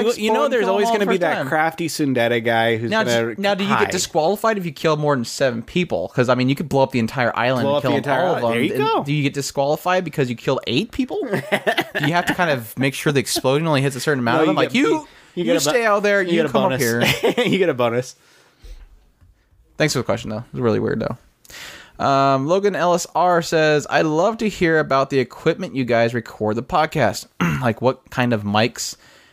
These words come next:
Speaker 2: do you use? A soundboard? Uh, what programs do you use to record and edit? And any other interesting tidbits?"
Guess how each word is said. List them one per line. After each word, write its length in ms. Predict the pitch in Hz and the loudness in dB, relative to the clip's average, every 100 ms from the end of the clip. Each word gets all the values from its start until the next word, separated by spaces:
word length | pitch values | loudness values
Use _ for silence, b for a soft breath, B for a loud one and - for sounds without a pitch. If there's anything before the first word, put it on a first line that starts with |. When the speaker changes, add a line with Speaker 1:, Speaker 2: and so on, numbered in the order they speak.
| b - | b -2
Speaker 2:
do 80 | |
you 300 | 131 135 135 131 | 2 4 2 2
use? 240 | 127 123 | 2 2
A 40 | |
soundboard? 880 | 110 - 139 147 143 143 139 139 135 - _ - | 0 0 2 2 2 4 4 2 -2 -12 _ -2
Uh, 180 | 113 113 | 0 2
what 140 | - | -2
programs 480 | - 131 131 127 123 | 0 0 2 0 0
do 60 | 120 | 0
you 60 | |
use 260 | 120 117 110 | 2 0 -2
to 60 | 110 | -6
record 480 | - - 123 117 - | -10 -2 0 0 -4
and 200 | 104 - | -8 -6
edit? 400 | - 139 139 - b b b b b b - | -2 2 0 -2 b b b b b b -4
And 160 | 143 | -4
any 240 | 127 160 151 | -2 -2 2
other 160 | 143 120 | 2 2
interesting 440 | 123 131 135 123 | -2 -4 -4 -4
tidbits?" 680 | - - 139 123 - - | -4 -4 -2 -2 -4 -6